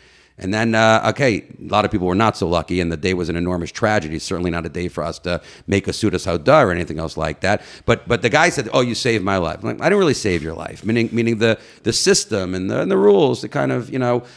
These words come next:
we're, we're doing what we're doing, and we're doing what we're doing for a reason, and we're not making decisions kind of, you know, haphazardly or anything else like that. And you, and you have, uh, you know, you have siyata dishmaya that, uh, that, that, that's it. And, and that's all you can do.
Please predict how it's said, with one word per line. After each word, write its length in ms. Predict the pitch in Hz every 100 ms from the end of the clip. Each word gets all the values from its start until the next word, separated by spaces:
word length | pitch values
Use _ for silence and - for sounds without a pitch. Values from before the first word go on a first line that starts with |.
| -
we're, 140 | 123
we're 120 | 147
doing 280 | 131 190 190
what 100 | 170
we're 80 | 143
doing, 260 | 131 135
and 80 | 131
we're 60 | 117
doing 260 | 113 123
what 60 | 120
we're 80 | 104
doing 240 | 98 104
for 160 | 101 95
a 40 |
reason, 440 | 92 104 92 104 101
and 120 | 90
we're 60 |
not 200 | 92 113
making 240 | 107 98 98
decisions 560 | 90 - 95 92 90
kind 260 | - 92 92
of, 240 | 87 85
you 80 | -
know, 120 | 90
haphazardly 720 | 71 85 - 98 104 95 90 95
or 40 |
anything 260 | 92 90 92
else 180 | 87 87
like 220 | 90 87
that. 260 | 90 90 - - - -
And 240 | - 104
you, 120 | 113
and 120 | - 120
you 100 | 120
have, 340 | 139 143 131
uh, 220 | 131 123
you 100 | 127
know, 100 | 139
you 120 | 139 131
have 100 | -
siyata 320 | - 135 135
dishmaya 580 | 135 - 151 170 98 87
that, 320 | 90 - -
uh, 220 | 92 95
that, 220 | 95 92
that, 100 | 104
that's 220 | 98 117 -
it. 180 | 123
And, 280 | - 123 139
and 100 | 147
that's 140 | 160 190
all 80 |
you 80 | 180
can 140 | 165 151
do. 260 | 135 80